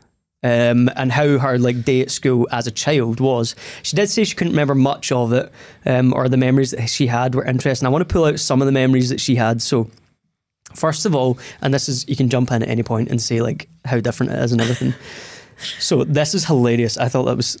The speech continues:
this is brilliant. In primary six and seven, she went to a small country school. In primary six and seven, the headmaster was her teacher. Okay.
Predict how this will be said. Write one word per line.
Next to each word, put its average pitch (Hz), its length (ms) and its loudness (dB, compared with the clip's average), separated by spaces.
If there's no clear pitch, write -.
this 135 200 -2
is 120 80 -4
brilliant. 117 360 2
In 151 200 2
primary 202 340 2
six - 340 -2
and 143 160 2
seven, 120 300 0
she - 160 -2
went 156 200 0
to 160 80 -2
a - 20 -2
small 131 300 0
country 127 320 -2
school. 120 280 0
In 143 140 2
primary 180 260 2
six 160 220 -4
and 147 100 4
seven, 123 340 2
the 135 60 -2
headmaster 139 680 0
was 120 160 0
her 120 100 -2
teacher. 131 460 -2
Okay. 139 260 0